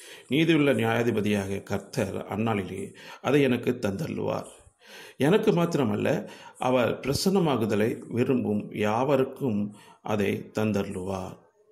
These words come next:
Praise the Lord. கிறிஸ்துவுக்குள் மிகவும் பிரியமுள்ளவர்களே, இப்படியாக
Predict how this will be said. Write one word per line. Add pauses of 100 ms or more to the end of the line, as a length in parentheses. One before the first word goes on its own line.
(180)
Praise
the
Lord. (800)
கிறிஸ்துவுக்குள்
மிகவும்
பிரியமுள்ளவர்களே, (420)
இப்படியாக